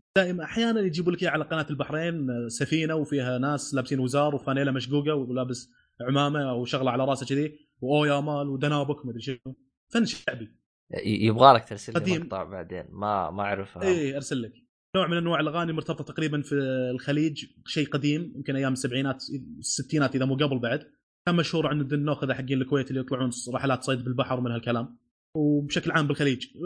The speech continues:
Speaker 1: هذا الفن تقريبا اندثر إذا ما مات يعني، آه، الخليج. لا، البوينت إنه الجاز تقريبا قاعد يمر في نفس الأزمة هذه، وبس إنه بشكل أه-، أهون شوي، لأن إلى الآن ما مات، لكنه يحتضر في أمريكا.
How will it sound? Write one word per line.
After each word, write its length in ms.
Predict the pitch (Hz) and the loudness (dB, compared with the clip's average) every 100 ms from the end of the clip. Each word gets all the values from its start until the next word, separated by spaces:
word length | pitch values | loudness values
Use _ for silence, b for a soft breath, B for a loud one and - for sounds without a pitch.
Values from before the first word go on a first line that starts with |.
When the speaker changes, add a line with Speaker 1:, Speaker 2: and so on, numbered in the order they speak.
| 180 | -2
Speaker 1:
هذا 200 | 196 196 | 0 2
الفن 280 | - 190 160 | 0 -2 -4
تقريبا 340 | - 175 156 | -2 0 0
اندثر 460 | 135 151 160 120 - | 0 -2 -4 -4 -8
إذا 240 | 139 135 | -4 -2
ما 220 | 139 135 | -2 0
مات 320 | 131 139 120 | 0 0 -2
يعني، 320 | 110 104 107 117 _ _ | -6 -10 -14 -20 _ _
آه، 540 | 113 104 98 - - - | -8 -6 -8 -10 -12 -16
الخليج. 360 | - 127 107 - _ _ _ _ | -2 0 0 -6 _ _ _ _
لا، 280 | 175 196 190 | 4 4 4
البوينت 380 | 196 175 220 214 | -2 0 0 2
إنه 280 | 208 202 185 - - _ _ _ | 0 0 -2 -10 -20 _ _ _
الجاز 280 | 165 196 196 | 0 2 0
تقريبا 320 | - 190 185 | -2 0 0
قاعد 260 | 170 151 151 | 0 -2 -2
يمر 180 | 170 160 | -2 -2
في 120 | 160 | -2
نفس 240 | 160 - | -4 -4
الأزمة 480 | 147 147 143 147 165 | -2 -2 -2 0 0
هذه، 320 | 160 180 170 - | 2 0 -2 -6
وبس 680 | 139 135 135 135 139 170 | -4 -2 -2 -2 0 0
إنه 100 | 180 | 2
بشكل 480 | 160 - - 175 170 | 0 -2 -4 -2 0
أه-، 60 | 190 | 0
أهون 560 | 165 151 151 143 139 | -2 -4 -6 -2 0
شوي، 200 | 117 135 | 0 0
لأن 220 | 127 135 139 b b | 2 0 -4 b b
إلى 80 | 165 | 2
الآن 180 | 165 160 | 2 2
ما 120 | 160 | 2
مات، 220 | 139 104 - _ _ | 0 -4 -14 _ _
لكنه 480 | 135 131 156 165 139 - | -8 -4 -2 -2 -4 -2
يحتضر 400 | 160 - 107 - _ _ _ | -2 -2 -6 -10 _ _ _
في 100 | 131 | -2
أمريكا. 360 | 123 117 - | 0 -2 -6